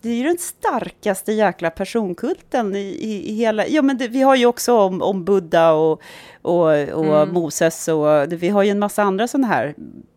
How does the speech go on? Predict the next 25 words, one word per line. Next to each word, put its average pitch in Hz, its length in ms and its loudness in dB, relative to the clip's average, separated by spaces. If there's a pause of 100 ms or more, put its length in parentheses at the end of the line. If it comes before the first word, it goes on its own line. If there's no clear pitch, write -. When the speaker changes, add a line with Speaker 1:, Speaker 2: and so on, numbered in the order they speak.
(100)
Speaker 1:
personkulter 175 840 -4
som 156 180 -6
vi 151 60 -2
inte 151 160 -6
riktigt 151 300 -12
vet 151 260 -6
var, 156 300 -4
var 170 240 -4
de 165 120 -4
kommer, 160 500 -6 (220)
kommer 190 260 -4
ifrån 160 340 -4
kanske, 151 300 -8
men, 160 260 -6 (1000)
men, 165 480 -2
eh, 147 220 -6 (720)
vanliga 175 720 2
människor 165 500 0
som 165 220 -4
helt 151 300 -2
enkelt 143 340 -6
fick - 340 -10
folk 143 400 -4
att 143 140 -12
lyssna 147 600 -6